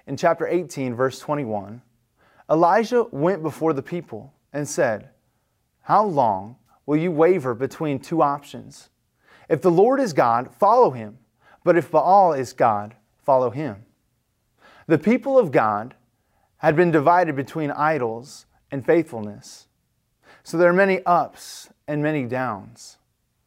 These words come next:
that ultimately result in bringing the nation of Israel to its knees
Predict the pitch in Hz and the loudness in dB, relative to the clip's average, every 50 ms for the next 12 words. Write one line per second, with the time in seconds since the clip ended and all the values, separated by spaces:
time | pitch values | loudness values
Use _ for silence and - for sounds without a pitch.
0 | _ _ _ _ _ _ - - 147 156 151 190 208 226 240 233 - 185 156 139 | _ _ _ _ _ _ -8 -2 0 2 6 6 8 6 6 4 0 -2 -2 -2
1 | 131 131 135 139 131 123 135 123 120 139 135 120 117 117 - - _ - - - | -2 -2 -2 -2 -2 -2 -2 -2 0 0 0 0 -2 -4 -10 -18 _ -20 -20 -14
2 | - - 156 147 131 139 180 220 240 233 233 214 196 190 180 170 170 151 - 165 | -6 -4 -2 -2 0 0 0 0 2 0 0 0 0 0 0 -2 -2 -4 -6 -8
3 | 143 127 175 170 170 156 135 139 139 139 135 135 - - - _ - - - 190 | -8 -4 0 0 0 0 0 0 0 0 0 -2 -6 -18 -20 _ -14 -6 -4 -2
4 | 190 180 - 143 139 - - 139 139 143 165 190 190 165 127 117 120 131 135 - | -2 -2 -2 -4 -6 -8 -8 -8 -4 -4 -2 -2 -2 -2 -4 -6 -8 -10 -14 -18